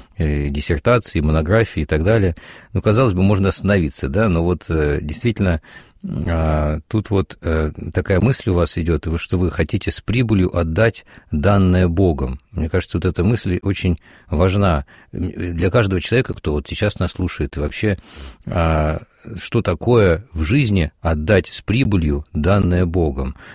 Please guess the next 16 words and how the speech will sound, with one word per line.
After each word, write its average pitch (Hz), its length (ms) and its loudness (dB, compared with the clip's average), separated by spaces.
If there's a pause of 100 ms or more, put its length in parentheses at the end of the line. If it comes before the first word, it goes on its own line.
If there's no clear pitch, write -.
И - 100 -2
почему - 340 2
вот 92 140 2
именно 90 220 4
эта 82 180 0
книга, 110 340 0
вот, 73 200 0
ну, 78 80 0
цикл 80 300 -2
книг 107 320 -2
вот 76 100 -6
сейчас, - 300 -4
который 73 340 -4
вы, 69 220 -4 (260)
а, 67 500 -4
делаете, 85 1000 -2